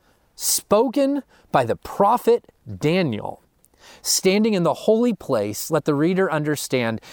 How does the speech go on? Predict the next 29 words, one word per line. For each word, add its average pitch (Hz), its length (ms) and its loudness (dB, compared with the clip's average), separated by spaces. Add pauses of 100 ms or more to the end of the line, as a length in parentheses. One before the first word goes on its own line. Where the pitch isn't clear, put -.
(120)
and 143 140 0
then 165 200 2
let 139 300 -4
those 170 360 0
who 170 60 2
are 147 120 2
in 165 240 -2
Judea 135 580 -2
flee 151 540 -2
to 151 160 -6
the 127 100 0
mountains." 98 720 -6 (360)
See, - 160 0
we 185 120 4
have 185 140 2
the 156 180 -2
end 220 280 2
of 170 120 -2
the 147 120 2 (220)
temple 180 380 0
reference, 143 520 -2
but 139 200 -4
then 160 180 0 (240)
the 160 480 0
end 120 500 -2
<laughs> - 800 -12
that's 151 200 -2
pointed 185 460 0 (140)
to 127 280 0